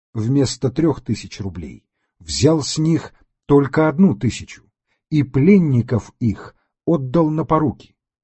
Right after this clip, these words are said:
с условием, чтобы в известный срок они явились к нему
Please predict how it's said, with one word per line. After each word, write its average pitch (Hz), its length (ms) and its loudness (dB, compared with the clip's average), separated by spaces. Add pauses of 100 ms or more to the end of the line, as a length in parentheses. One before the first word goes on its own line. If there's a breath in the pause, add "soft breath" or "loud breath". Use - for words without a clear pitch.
(100)
с - 160 -12
условием, 104 680 -2 (260)
чтобы 151 600 -2
в 120 200 -2
известный 120 680 -2
срок - 440 -4 (240)
они 147 440 0
явились 135 400 -4
к - 80 -18
нему 113 480 -2